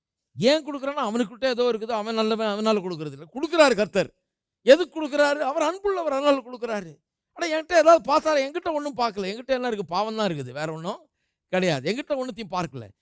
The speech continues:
என்னிடத்துல என்ன இருந்தது? இருள் தான் இருந்தது. அவர் என்னிடத்துல ஒண்ணும் விசேஷமா காணல, இருந்தாலும் கொண்டு வந்து கொடுக்குறார். எதுக்கு கொடுக்குறார்? அவருடைய அன்பை வெளிப்படுத்தும்படியாக. அவரை நான் நம்புவேனா? அவரை நம்பினால் என் மூலமாக அவருடைய மகிமை அவர் வெளிப்படுத்த முடியும். அவரை விசுவாசித்தால் என் மூலமாக அவர் மகிமைப்பட முடியும்.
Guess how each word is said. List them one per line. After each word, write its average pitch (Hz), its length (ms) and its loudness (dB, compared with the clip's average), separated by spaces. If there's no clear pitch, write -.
என்னிடத்துல 277 480 0
என்ன 285 120 2
இருந்தது? 247 300 2
இருள் 254 240 0
தான் 240 140 2
இருந்தது. 170 360 -6
அவர் 339 200 0
என்னிடத்துல 370 460 0
ஒண்ணும் 339 220 -6
விசேஷமா 285 400 -2
காணல, 214 280 -4
இருந்தாலும் 370 440 0
கொண்டு 330 180 -4
வந்து 277 120 -10
கொடுக்குறார். 254 360 -6
எதுக்கு 349 260 -4
கொடுக்குறார்? 240 400 -6
அவருடைய 339 280 -4
அன்பை 381 240 -4
வெளிப்படுத்தும்படியாக. 214 920 -2
அவரை 349 200 4
நான் 294 260 0
நம்புவேனா? 359 500 0
அவரை 254 300 -2
நம்பினால் 349 760 8
என் 269 180 4
மூலமாக 285 420 4
அவருடைய 226 260 2
மகிமை 226 260 2
அவர் 202 140 -2
வெளிப்படுத்த 185 440 -6
முடியும். 139 320 -8
அவரை 285 240 2
விசுவாசித்தால் 320 760 -2
என் 285 200 2
மூலமாக 320 400 -6
அவர் 277 220 -4
மகிமைப்பட 254 460 -6
முடியும். 185 300 -10